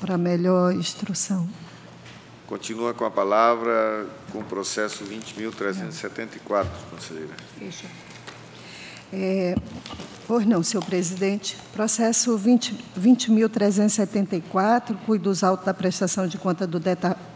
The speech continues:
Speaker 1: Departamento Estadual de Trânsito do Estado do Acre, detran Acre, referente ao exercício dois mil e quatorze de responsabilidade da senhora Savana Leite de Sá Paulo Carvalho,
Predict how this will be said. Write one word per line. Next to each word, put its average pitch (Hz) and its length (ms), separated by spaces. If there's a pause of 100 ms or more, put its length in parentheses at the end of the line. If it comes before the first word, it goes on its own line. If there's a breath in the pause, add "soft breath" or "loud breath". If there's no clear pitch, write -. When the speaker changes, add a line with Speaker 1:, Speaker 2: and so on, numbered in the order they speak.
(120)
Speaker 1:
Departamento 185 720
Estadual 170 600 (840 loud breath)
de 240 120
Trânsito 220 560
do 196 140
Estado 185 380
do 160 100
Acre, 190 280
detran 175 520
Acre, 214 220
referente 214 500
ao 214 60
exercício 214 500
dois 202 200
mil 220 140
e 220 40
quatorze 208 480
de 196 100
responsabilidade 202 1000
da 214 100
senhora 208 320
Savana 202 580
Leite 196 340
de 180 140
Sá 202 300
Paulo 202 460
Carvalho, 160 800